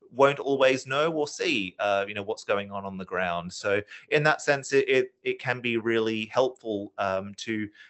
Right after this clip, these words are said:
have Lawyers Weekly and its various publications be, uh, almost a by lawyers for lawyers kind of approach. Um, and, you know, the more we can be talking to lawyers on the ground, and this applies to those in private practice as well, the more we can be talking to everyone on the ground,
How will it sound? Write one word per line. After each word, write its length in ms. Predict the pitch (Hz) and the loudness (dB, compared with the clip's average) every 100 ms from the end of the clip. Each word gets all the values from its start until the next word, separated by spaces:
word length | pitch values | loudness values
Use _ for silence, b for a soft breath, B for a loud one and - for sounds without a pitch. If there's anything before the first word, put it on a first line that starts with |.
| _ | _
have 320 | 170 170 147 - | 4 4 4 -6
Lawyers 400 | 131 127 123 120 | 0 4 4 4
Weekly 400 | 120 123 127 123 | 0 0 0 0
and 160 | 120 117 | 0 0
its 160 | - | -2
various 380 | - 117 113 110 | 2 4 4 2
publications 800 | 113 113 110 110 107 - 107 104 | -2 -2 -2 -2 -4 -6 -10 -12
be, 480 | - 117 110 110 - 67 | -6 -4 -4 -6 -10 -10
uh, 360 | 73 - - - - | -10 -10 -12 -6 0
almost 380 | 127 123 113 | 2 2 2
a 40 | 113 | 0
by 280 | 104 117 113 | 4 6 6
lawyers 400 | 117 113 110 - | 6 6 4 2
for 260 | 151 143 | 2 4
lawyers 380 | 110 95 87 82 | 4 4 2 -2
kind 240 | - 90 | -6 -6
of 80 | 87 | -6
approach. 640 | 87 - 85 78 - - - | -12 -6 -4 -4 -6 -12 -4
Um, 360 | 104 101 101 104 | 0 2 2 0
and, 180 | 110 107 | -4 -4
you 60 | |
know, 80 | 95 | -4
the 80 | 95 | -4
more 340 | 107 117 120 | 0 2 4
we 140 | 110 113 | 2 -2
can 160 | 110 | -4
be 120 | 104 | -8
talking 520 | 110 156 160 160 147 135 b b - | -2 0 0 0 -4 -6 b b -6
to 100 | 143 | 2
lawyers 380 | 127 127 123 | 6 8 6
on 120 | 127 120 | 4 0
the 100 | 113 | 2
ground, 300 | 123 139 151 | 4 4 2
and 80 | |
this 140 | 143 - | -6 -8
applies 400 | - 98 92 92 | 0 4 4 2
to 80 | 104 | -2
those 240 | 101 95 | 0 0
in 80 | 87 | -2
private 420 | 98 98 98 - | 0 0 0 -8
practice 400 | - 117 - - | -2 -2 -2 -14
as 120 | 101 - | -10 0
well, 240 | 135 156 | 2 2
the 80 | 135 | 2
more 200 | 117 117 | 0 0
we 80 | 120 | 0
can 140 | 104 | -4
be 80 | 104 | -6
talking 420 | 147 156 151 120 | -2 -2 -4 -8
to 140 | 117 | 0
everyone 340 | 107 107 104 104 | 2 2 2 0
on 160 | 101 | -2
the 80 | 101 | -4
ground, 480 | 98 147 135 131 120 | 0 4 4 2 -2